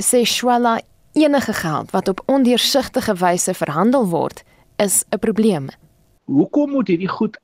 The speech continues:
Speaker 2: uitkom binne die parlementêre protokolle? Is daar 'n veronderstelde verklaring van skenkings? Binne die regssituasie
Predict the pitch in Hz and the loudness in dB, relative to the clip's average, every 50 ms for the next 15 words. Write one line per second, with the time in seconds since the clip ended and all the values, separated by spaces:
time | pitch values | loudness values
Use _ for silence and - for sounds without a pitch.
0 | _ _ - 220 233 - - - _ - 247 208 156 120 95 _ _ _ _ - | _ _ 0 0 0 -2 -6 -10 _ 2 2 2 2 -2 -8 _ _ _ _ -18
1 | 147 - _ _ _ 151 156 170 160 - 226 262 262 269 - - 226 208 196 190 | -18 -18 _ _ _ -6 -6 -6 -4 -4 -4 -2 -2 -4 -4 -4 -4 -4 -2 -4
2 | 180 185 180 160 - - 190 185 185 190 190 - 196 190 185 185 214 - - - | -4 -4 -6 -6 -6 -4 -4 -2 -2 -4 -4 -2 0 0 0 0 -4 -8 -8 -8
3 | 139 117 107 - - _ _ _ _ _ _ _ _ _ - 185 175 - - 180 | -8 -8 -8 -10 -12 _ _ _ _ _ _ _ _ _ -4 -2 -2 0 0 0
4 | 175 175 175 - _ _ _ _ _ - 170 - - 196 - - 196 190 185 165 | 0 0 -2 -4 _ _ _ _ _ -6 -4 -4 -4 -4 -4 -2 -2 -2 -2 -2
5 | - - 214 202 202 208 202 - - 185 - _ - - 214 214 220 220 220 220 | -2 -2 0 0 2 0 0 -2 -4 -8 -10 _ -2 0 2 2 2 2 2 0
6 | 208 143 101 - _ _ _ _ _ _ _ - 180 165 151 - - - 208 196 | -2 -4 -8 -12 _ _ _ _ _ _ _ -8 -8 -8 -8 -10 -6 -4 -4 -4
7 | 190 170 - - - _ - - - - _ _ _ _ _ _ _ - 131 - | -4 -6 -10 -14 -20 _ -20 -20 -20 -20 _ _ _ _ _ _ _ -16 -6 -4
8 | 160 190 240 254 - 156 170 160 139 113 135 170 - - - - - 247 - - | -2 -2 -2 -2 2 4 4 4 4 2 -2 -2 -2 -4 -6 -4 -4 -4 -4 0
9 | - 214 156 135 123 113 107 101 - - - - | 2 2 2 4 2 0 -2 -4 -6 -10 -12 -12